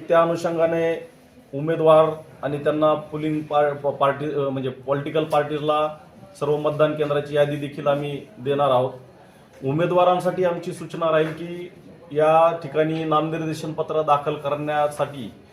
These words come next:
शेवटच्या क्षणाची वाट न पाहता वेळेवर, म्हणजे आज दहा पासून सतरा तारखेपर्यंत जे नामनिर्देशन पत्र दाखल करण्याची वेळ आहे, रविवार सोडून बाकी दिवशी सकाळी अकरा ते दुपारी तीन या वेळेमध्ये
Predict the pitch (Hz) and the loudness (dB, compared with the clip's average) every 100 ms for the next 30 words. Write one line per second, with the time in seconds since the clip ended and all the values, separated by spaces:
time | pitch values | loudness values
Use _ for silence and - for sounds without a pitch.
0 | - - 151 156 156 170 - 160 156 165 | -20 -4 0 0 -2 -6 -4 -4 -2 -2
1 | 156 151 151 151 151 143 151 151 - - | 2 2 2 -2 0 -2 0 0 0 -6
2 | - 135 143 147 151 143 131 - 127 131 | -14 -2 2 4 4 2 -2 -10 -10 -6
3 | 139 135 139 135 131 139 151 147 - - | 0 2 2 0 0 2 2 2 -2 -16
4 | _ 135 139 147 151 156 - - - - | _ -6 -4 -6 -6 -10 -16 -20 -20 -4
5 | 143 143 160 156 147 147 147 147 147 147 | 0 4 4 4 0 0 -2 -2 -2 0
6 | 143 143 143 127 143 139 143 147 143 135 | -2 -2 -4 -6 -6 -6 -4 -2 0 -2
7 | 131 143 135 135 131 135 123 151 156 131 | -2 -6 -6 -6 -6 -8 0 4 6 4
8 | 104 95 - - 123 131 139 143 139 143 | 2 -10 -18 -14 -6 -4 0 0 0 -6
9 | 143 143 135 135 143 143 131 135 139 135 | -6 -4 -4 -6 -10 -12 -10 -10 -10 -10
10 | 147 156 - - - - 135 139 147 147 | -8 -8 -12 -20 -20 -8 -6 0 2 4
11 | 143 143 143 151 139 131 147 143 185 185 | 2 2 0 0 -6 -4 -4 -4 -4 0
12 | 165 147 139 135 135 135 143 143 | 2 2 2 0 -2 0 0 -2